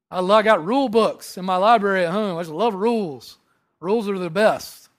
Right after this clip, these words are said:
you know? I like to hang out and talk about rules." I mean, that, you know, that's not most people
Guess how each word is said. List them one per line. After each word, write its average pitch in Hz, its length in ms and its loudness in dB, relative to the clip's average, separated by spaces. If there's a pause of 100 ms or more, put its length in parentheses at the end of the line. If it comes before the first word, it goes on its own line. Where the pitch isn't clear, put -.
(260)
you 170 100 -10
know? 175 220 -8 (1000)
I 147 60 -16
like 180 220 -2
to 156 40 -6
hang 196 240 -4
out 196 140 -2
and 160 80 -14
talk 190 160 -2
about 170 200 -2
rules." 151 540 -8
I - 380 -20
mean, 208 80 -2
that, 233 240 -2
you 220 80 -4
know, 139 160 -6 (720)
that's 202 180 -2
not 214 220 -2
most 180 300 -4
people 131 360 -10